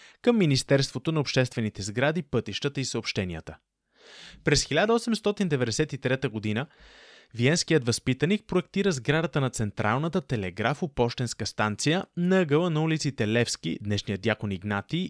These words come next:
и Стефан Караджа, върху терени на Министерството на финансите на север и на господин Христо Захариев на юг. Впечатляващата сграда е завършена на груб строеж през хиляда осемстотин деветдесет и девета година,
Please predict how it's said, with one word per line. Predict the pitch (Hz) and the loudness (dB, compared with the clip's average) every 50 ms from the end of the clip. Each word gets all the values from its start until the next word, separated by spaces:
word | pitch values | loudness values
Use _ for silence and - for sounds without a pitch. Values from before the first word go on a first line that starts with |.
| - - | -6 -4
и | - 202 | -2 -2
Стефан | - - - 123 107 - 131 135 | -2 0 -2 -2 -2 -2 -4 -6
Караджа, | 135 - 120 110 92 90 - 120 104 87 - _ _ _ _ _ - - - - - | -4 -4 -4 -4 -4 -2 0 0 0 0 -2 _ _ _ _ _ -20 -20 -18 0 2
върху | 165 208 - - 156 | 2 2 2 0 -4
терени | - - 110 104 117 143 170 180 175 | -2 0 0 2 2 2 2 2 0
на | 156 | 0
Министерството | 127 113 101 101 95 - - 165 180 - - - 170 - - 175 | 0 0 -2 -4 -6 0 0 0 0 0 -2 -6 -6 -4 -2 -4
на | 170 | -4
финансите | 156 - - 156 156 156 151 - - - 120 107 | -2 -2 -2 0 0 0 -2 -4 -4 -4 -4 -6
на | 101 98 | -4 -4
север | - - 110 101 104 165 175 - - _ | -2 -2 -2 0 0 0 -2 -2 -4 _
и | 180 202 | -2 0
на | 214 220 | 0 0
господин | 196 196 180 - - 160 151 180 185 170 | 0 -2 -4 -4 -6 -4 -4 -2 -4 -4
Христо | - - - 165 180 - - - 143 | -4 -2 0 0 0 0 -2 -4 -4
Захариев | 113 113 107 - - 123 107 104 113 139 165 - - - | -4 -4 -6 -2 0 0 0 2 0 -2 -2 -4 -6 -6
на | 135 135 139 | -2 -2 0
юг. | 120 101 87 - _ - - _ _ _ _ _ _ _ _ _ _ _ _ - - - - - | 0 -2 -4 -6 _ -18 -20 _ _ _ _ _ _ _ _ _ _ _ _ -20 -20 -20 -20 -20
Впечатляващата | - - 147 135 - 110 - 139 143 196 220 - - 208 - - | 0 0 0 2 2 0 2 2 2 2 2 2 0 0 0 0
сграда | 139 117 113 - 123 110 95 101 110 160 | 0 0 0 0 0 0 2 2 2 0
е | 196 | 0
завършена | 156 165 156 123 147 165 170 - - 175 175 175 170 - - _ - | 2 0 0 0 0 0 0 0 0 2 2 2 0 0 -4 _ -2
на | 131 120 117 | 0 0 0
груб | 104 107 131 170 202 - | 0 2 2 2 2 0
строеж | - - - - 110 123 160 185 - - - | -4 -8 -6 0 2 2 2 2 0 -4 -4
през | - 196 208 - | -2 0 0 0
хиляда | - - 180 185 190 190 196 | 0 0 2 2 4 4 4
осемстотин | 202 196 - 143 123 - - 160 160 - 175 170 | 2 2 0 -4 -4 -2 -2 -2 0 0 0 0
деветдесет | 160 151 147 147 139 135 - 156 139 | 2 2 2 2 2 2 2 0 0
и | 151 135 | 0 0
девета | 143 135 139 139 - 143 | 2 2 2 2 0 0
година, | 123 131 123 123 95 78 | -2 0 2 0 0 0